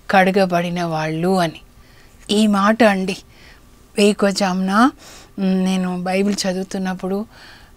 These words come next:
"యేసు రక్తంలో కడగబడిన వాళ్ళు పరలోకంలో ఉంటారు." దేవుని స్వరం నాకు వినబడుతుంది. "జసింత,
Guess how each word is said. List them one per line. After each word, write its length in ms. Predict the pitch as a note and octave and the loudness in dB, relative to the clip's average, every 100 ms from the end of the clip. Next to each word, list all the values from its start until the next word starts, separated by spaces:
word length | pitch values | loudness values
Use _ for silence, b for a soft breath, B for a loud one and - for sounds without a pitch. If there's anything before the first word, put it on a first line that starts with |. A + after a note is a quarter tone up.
| - | -4
"యేసు 380 | G3+ A3 A#3 - | 2 4 2 -2
రక్తంలో 640 | G3+ F#3+ - G3+ F#3+ G3+ G3 | -4 -6 -8 -8 -8 -8 -10
కడగబడిన 640 | - F#3 F#3+ G#3 G3 F#3+ F#3+ | -8 -6 -6 -6 -6 -6 -8
వాళ్ళు 320 | F3+ F3 G3 | -8 -8 -8
పరలోకంలో 800 | G3 G3 F3+ F#3 F#3+ G3 F#3+ F#3+ | -4 -2 -2 -2 -4 -4 -4 -4
ఉంటారు." 680 | F3+ F3 F#3 E3+ F#3 A3+ G3+ - B B B - | -4 -6 -4 -2 4 4 4 -2 B B B -4
దేవుని 300 | G3+ G#3 G#3 | 2 4 4
స్వరం 360 | G3 - F#3+ G#3 | 2 2 2 4
నాకు 240 | G3+ F#3 | 0 -2
వినబడుతుంది. 680 | F#3+ G3 G3+ F#3+ G3 F3 F3 - B B F#3 | -4 -2 0 0 -2 -6 -8 -14 B B -4
"జసింత, 500 | G3 F#3 G#3 G#3 | -2 0 -2 2